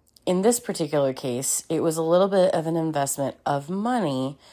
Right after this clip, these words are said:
for the cost of the trees to purchase a more established tree. I absolutely could have purchased some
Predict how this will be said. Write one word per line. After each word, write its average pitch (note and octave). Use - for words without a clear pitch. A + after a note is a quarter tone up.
for D#3
the D#3
cost D#3+
of C#3
the C#3
trees D3+
to -
purchase D3+
a D3
more D3
established C3
tree. G#3
I E3
absolutely E3
could G#3+
have A3+
purchased C#3+
some D#3+